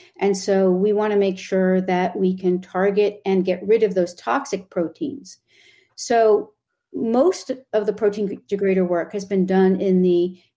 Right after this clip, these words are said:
um, oncology or immuno-oncology field. Um, and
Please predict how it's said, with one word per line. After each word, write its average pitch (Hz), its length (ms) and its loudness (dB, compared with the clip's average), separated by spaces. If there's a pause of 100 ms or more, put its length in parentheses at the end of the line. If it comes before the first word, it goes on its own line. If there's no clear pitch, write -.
um, 180 200 -2
oncology 196 920 2
or 170 140 0
immuno-oncology 180 1160 -2
field. 170 500 -2 (460)
Um, 180 440 -2 (300)
and 185 420 2